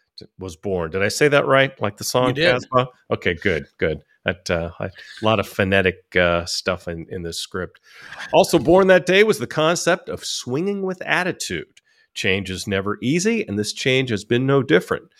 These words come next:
Speaker 1: Since that first night, Crazy Casbah has grown to include eight different Facebook pages, multiple chat groups, a radio show called Crazy Truth, and that's with a K, and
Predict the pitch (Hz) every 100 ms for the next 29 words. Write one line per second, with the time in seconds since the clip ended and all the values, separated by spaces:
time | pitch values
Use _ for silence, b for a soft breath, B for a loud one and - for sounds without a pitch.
0 | b b 113 107 - 92 - 117 117 120
1 | 147 190 _ _ - 117 101 90 - 117
2 | 120 - 131 156 95 107 113 120 98 92
3 | - 107 87 - 117 151 - 135 135 139
4 | 110 - 110 - 123 - 123 147 233 226
5 | b b b 104 107 - 98 - 139 143
6 | 151 160 190 - - 82 80 92 95 101
7 | - 110 151 180 - 85 78 _ - -
8 | 90 107 92 95 87 117 147 196 - -
9 | B B B - 92 120 180 160 _ -
10 | 101 101 - 92 - 101 87 85 - -
11 | 175 151 101 185 - _ b b b b
12 | 110 110 107 113 113